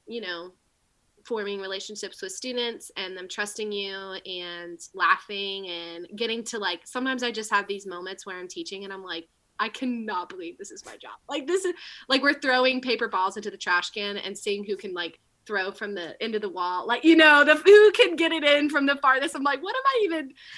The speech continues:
<laughs> and what am I doing right now? Um, and why do I get to have, like, such a cool job?"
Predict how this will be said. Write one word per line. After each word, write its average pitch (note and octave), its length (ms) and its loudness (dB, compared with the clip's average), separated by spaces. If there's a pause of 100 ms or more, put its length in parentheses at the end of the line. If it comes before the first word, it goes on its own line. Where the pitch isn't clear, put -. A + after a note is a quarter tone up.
(140)
<laughs> E4 800 6
and D4+ 120 2
what G4 120 -2
am D5 60 -8 (160)
I C#4+ 40 -4
doing B3+ 360 -4
right F#3+ 200 -8
now? G3 280 -12 (500)
Um, A3+ 580 2 (180)
and B3+ 160 2
why B3 220 8
do C4+ 120 0
I B3+ 100 2
get A#3 180 -6
to A3+ 60 -4
have, G3+ 260 4
like, F#3 280 -12 (880)
such A3+ 320 -6
a G#3 100 -6 (140)
cool G#3+ 240 -10
job?" E3+ 380 -8